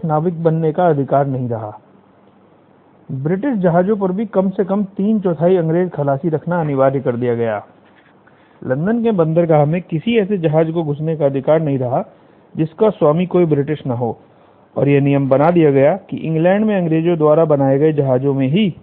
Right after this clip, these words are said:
बाहर से माल इंग्लैंड आ सकेगा। कई कारणों से इस कानून को कार्यान्वित करने में ढिलाई हुई,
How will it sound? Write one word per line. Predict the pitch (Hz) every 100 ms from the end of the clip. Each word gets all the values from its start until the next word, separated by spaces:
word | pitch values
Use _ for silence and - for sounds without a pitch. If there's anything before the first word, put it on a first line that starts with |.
| -
बाहर | 123 131 147
से | -
माल | 151 123 151
इंग्लैंड | 139 131 139 131
आ | 117
सकेगा। | - 113 107 104 - _ _ _ _ _ _ _ _ _ -
कई | 196
कारणों | 240 220 208 214
से | 202 220
इस | -
कानून | 190 170 185 185
को | 208
कार्यान्वित | 196 156 160 165 175 196
करने | - 156 170
में | 180
ढिलाई | 147 135 156
हुई, | 175 143 185